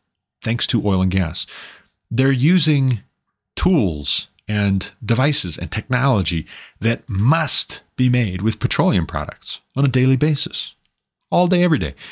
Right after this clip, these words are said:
You look around the room at the things you use most often, your computer and your smartphone and a lot of your furniture, a lot of the components that go into even your electric vehicle are made with petroleum products. You can't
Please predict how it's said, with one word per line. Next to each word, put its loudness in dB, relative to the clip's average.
You 0
look 0
around 4
the 2
room 2
at -2
the -8
things 2
you 4
use 2
most 0
often, -2
your -8
computer 2
and 0
your -6
smartphone 2
and -8
a -14
lot -4
of -2
your -6
furniture, -2
a -8
lot -4
of -4
the -4
components -2
that -6
go 2
into 2
even 0
your 0
electric -2
vehicle 0
are -2
made -2
with -6
petroleum -6
products. -6
You 0
can't 0